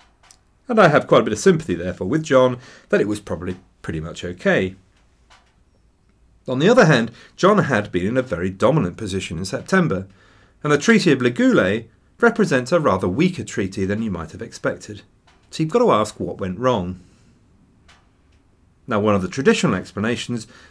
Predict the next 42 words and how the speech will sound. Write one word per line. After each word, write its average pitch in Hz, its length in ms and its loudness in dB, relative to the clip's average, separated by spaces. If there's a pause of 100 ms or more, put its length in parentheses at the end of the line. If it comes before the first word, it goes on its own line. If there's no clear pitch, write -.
(280)
is 113 140 -4
that 113 80 -2
Richard 156 400 -2 (140)
had 95 200 -8
bled 135 220 4
his - 160 -10
country 95 320 -8
dry 95 260 -2
of 92 100 -6
money. 87 360 -8 (160)
The - 80 -18
cupboard 117 320 -4
was 92 120 -6
bare, 160 460 6 (220)
the 98 80 -10
people 165 280 -4
were 87 140 -6
impoverished, 127 800 -2 (260)
all 160 200 2
that 107 180 -2
sort - 180 -18
of - 60 -20
thing, 95 260 -14 (260)
and 107 140 -2
that 127 80 -2
this 180 220 0
meant 101 220 -4
that 104 120 -8
John 156 300 -2
had 110 260 -6
to 104 80 -10
call 90 260 -8
a 90 40 -8
halt, 85 340 -12 (160)
at 110 140 -8
whatever 110 360 2
price, 95 440 -6 (320)
because 127 220 -8
he 107 100 -4
couldn't 92 260 -12
keep 78 200 -20
fighting. 90 480 -10